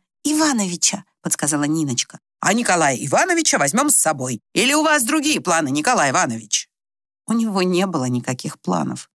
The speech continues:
Он готов был ехать куда угодно, лишь бы быть с ней, со своей Лидочкой. У них оказалась большая и удобная машина с явными следами частого присутствия маленьких детей, но очень чистая. В салоне пахло полынью.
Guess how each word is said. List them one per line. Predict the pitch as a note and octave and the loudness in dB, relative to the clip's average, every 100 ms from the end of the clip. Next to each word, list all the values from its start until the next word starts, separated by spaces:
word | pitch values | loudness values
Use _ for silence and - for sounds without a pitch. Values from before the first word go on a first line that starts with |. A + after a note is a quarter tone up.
| _ _ | _ _
Он | A#3+ D4 | 0 2
готов | C#4 C#4 C#4 C4 | 2 2 2 2
был | A#3 | 2
ехать | B3 A#3 C#4+ G3+ - | 2 2 2 0 -2
куда | - C4+ D4+ C#4+ | -2 0 2 2
угодно, | C#4+ A#3 B3 B3 D3+ D3 - _ _ A3+ | 2 0 2 0 0 -6 -8 _ _ -2
лишь | C#4 A#3 | 0 0
бы | G#3+ | 0
быть | G3+ E3+ F#3+ | 0 -2 0
с | - - | 0 0
ней, | C#3 D#3 E3+ C#3+ _ _ _ | 0 0 0 -2 _ _ _
со | - G3+ | 0 2
своей | - A3+ G#3 G#3+ | 2 0 0 0
Лидочкой. | G3 F#3 G#3 G3 C#3+ - - C#3+ _ _ _ _ _ _ _ _ | 0 0 0 0 -2 -4 -6 -20 _ _ _ _ _ _ _ _
У | B3 | -2
них | F4 D#4 | 0 0
оказалась | C4+ B3 C#4 C#4 G3 | 0 2 2 2 2
большая | G3+ G#3 C#4 C4+ | 2 2 2 2
и | G3+ | 0
удобная | F3+ F#3+ A3 F#3+ | 0 0 0 0
машина | D#3 D#3+ - G3 F3+ E3+ - | 2 2 0 0 0 -4 -2
с | - | 0
явными | A3+ A#3 A3 G#3+ | 2 0 0 0
следами | G#3 A3+ G#3+ G3+ E3+ | 0 0 2 2 2
частого | D#3+ F#3 F3+ E3+ F3+ | 0 2 0 0 -2
присутствия | F#3+ F#3 E3+ - E3 | 0 0 0 2 2
маленьких | F3 F3 E3+ F#3 | 2 0 0 0
детей, | F3+ G#3 D#4 B3+ - _ | 0 2 2 0 -4 _
но | A#3 | -2
очень | - D#4 - G#3 | 0 2 2 2
чистая. | - F#3 - D3+ D#3+ D#3 _ _ | 0 2 0 -2 -6 -10 _ _
В | |
салоне | - D3 F3 C#4 C#4 | 0 2 2 0 -2
пахло | E3+ F#3 - | -2 -2 -2
полынью. | F3+ E3 C3 A#2+ A#2 - | -2 -2 -2 -4 -4 -8